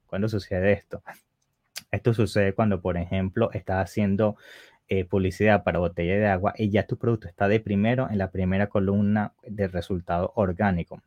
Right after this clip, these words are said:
Entonces, ¿qué sucede? Puede ser que tú estás ya de manera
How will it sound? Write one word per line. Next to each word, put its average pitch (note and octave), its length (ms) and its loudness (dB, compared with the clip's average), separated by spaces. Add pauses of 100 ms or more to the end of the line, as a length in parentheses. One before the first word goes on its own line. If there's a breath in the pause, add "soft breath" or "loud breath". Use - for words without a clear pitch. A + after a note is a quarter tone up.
Entonces, G#2+ 340 0
¿qué A#2 100 2
sucede? G2+ 540 0
Puede G2 220 0
ser G#2+ 180 0
que G2 140 -10
tú G2 200 -4
estás - 360 -2
ya F#2+ 240 0
de F2+ 80 -2
manera F#2 480 -4